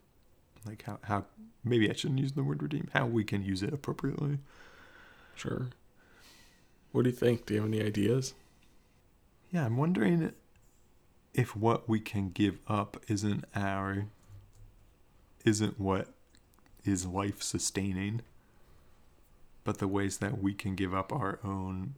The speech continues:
Speaker 1: power and privilege and our titles.
Speaker 2: Hmm.
Speaker 1: It's immediately before this passage that Peter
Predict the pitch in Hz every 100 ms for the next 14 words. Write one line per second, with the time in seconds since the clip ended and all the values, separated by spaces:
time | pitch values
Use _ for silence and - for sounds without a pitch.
0 | - - 98 101 98 95 98 95 87 -
1 | - 92 98 90 90 - - 101 87 113
2 | - - 101 92 90 90 98 - - -
3 | - - - - 113 101 - - - -
4 | - - 110 - 127 151 185 160 135 117
5 | 101 _ 95 - 127 127 104 92 - 92
6 | 92 98 98 95 - - - - - -
7 | - 95 95 95 - - _ _ _ _
8 | - _ _ - - _ _ - _ _
9 | _ 180 - 107 101 101